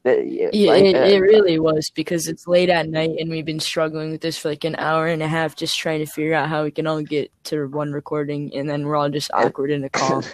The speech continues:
Speaker 1: <laughs> and then
Speaker 2: So
Speaker 1: he was, and then he had to, <laughs> the background character had to leave within ten minutes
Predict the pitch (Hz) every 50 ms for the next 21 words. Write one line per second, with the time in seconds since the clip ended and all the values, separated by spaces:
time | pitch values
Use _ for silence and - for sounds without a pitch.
0 | - - _ - - - - - - - 117 127 - 139 131 139 139 147 143 143
1 | 147 135 - - - - 131 127 120 123 123 120 - 139 139 139 131 - - 110
2 | 120 123 127 123 - - 80 - - _ - - 196 180 160 - - - - -
3 | - 147 - - - - - - - 143 127 139 - 139 127 - - - 120 123
4 | 117 107 110 110 110 110 117 123 113 117 101 - 113 107 104 - - 131 117 113
5 | 113 101 98 - 107 107 - - _ - - - -